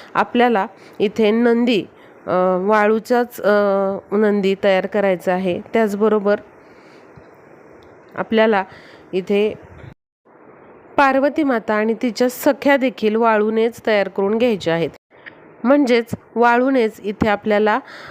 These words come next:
अ, नंदी महाराज, त्याचबरोबर, अ, पार्वती देवी आणि पार्वती देवींच्या, अ, सख्या तयार करून घ्यायच्या आहेत. अशा प्रकारे, अ, पाच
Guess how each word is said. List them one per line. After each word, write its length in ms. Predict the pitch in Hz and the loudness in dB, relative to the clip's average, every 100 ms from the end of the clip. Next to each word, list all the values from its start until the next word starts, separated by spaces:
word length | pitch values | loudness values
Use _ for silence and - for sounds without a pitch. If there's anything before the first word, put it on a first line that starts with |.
| - | -8
अ, 320 | 165 190 190 | -2 0 2
नंदी 540 | 202 233 226 226 240 247 | 2 2 2 0 0 0
महाराज, 500 | 240 220 196 214 - - - | 0 0 0 -2 -6 -20 -6
त्याचबरोबर, 720 | 226 226 202 214 208 202 226 247 - | 0 0 0 0 0 0 -2 -2 -2
अ, 200 | 185 190 | -2 -2
पार्वती 600 | - 226 214 220 240 262 | 0 0 2 -2 -2 0
देवी 300 | 226 208 226 - - - | 0 0 -4 -10 -20 -4
आणि 500 | 180 196 202 214 208 - | 0 2 2 0 -2 0
पार्वती 400 | 214 202 208 208 | 0 0 -2 0
देवींच्या, 640 | 214 196 202 196 214 240 - - - - | 0 0 -2 0 0 0 -4 -20 -16 -2
अ, 180 | 180 196 | 0 0
सख्या 520 | - 247 - 240 175 - - - - | 0 -4 0 -2 -2 -4 -20 -20 -2
तयार 220 | 220 214 202 | 2 2 0
करून 320 | 220 208 240 | -2 0 0
घ्यायच्या 380 | 285 285 - 208 | 0 0 0 -2
आहेत. 200 | 196 185 - | -2 -4 -6
अशा 200 | 202 214 | -4 -4
प्रकारे, 520 | 214 202 208 208 269 - - - - | -4 -2 -2 0 -2 -4 -20 -14 -2
अ, 260 | 185 185 185 - | 2 2 0 0
पाच 420 | 254 262 - - | 0 0 -4 -20